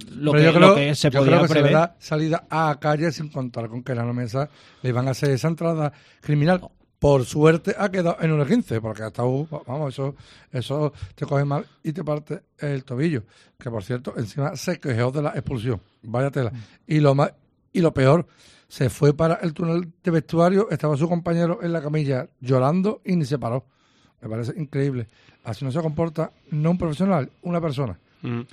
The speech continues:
Speaker 2: Yo creo que hay
Speaker 3: Después
Speaker 2: que
Speaker 3: creo que emitió el Racing, mandó ánimos a través de
Speaker 2: hay
Speaker 3: redes
Speaker 2: que
Speaker 3: sociales
Speaker 2: traer
Speaker 3: o
Speaker 2: lo
Speaker 3: algo,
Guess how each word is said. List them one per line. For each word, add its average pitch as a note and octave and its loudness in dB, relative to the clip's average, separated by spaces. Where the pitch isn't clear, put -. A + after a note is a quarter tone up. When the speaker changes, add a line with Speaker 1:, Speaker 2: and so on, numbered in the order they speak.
Speaker 2:
Yo D#3 6
creo G#3 6
que G3+ 2
hay G3+ 6
Speaker 3:
Después C3+ 8
Speaker 2:
que C#3+ 10
Speaker 3:
creo D3 10
que D#3 8
emitió D3+ 8
el C#3+ 8
Racing, C#3 6
mandó B2+ 4
ánimos B2 6
a A#2 0
través A#2+ 4
de A#2+ 4
Speaker 2:
hay A#2 6
Speaker 3:
redes A2+ 6
Speaker 2:
que G#2+ 2
Speaker 3:
sociales B2 6
Speaker 2:
traer A#2 6
Speaker 3:
o A2 6
Speaker 2:
lo G2+ 6
Speaker 3:
algo, F2+ 0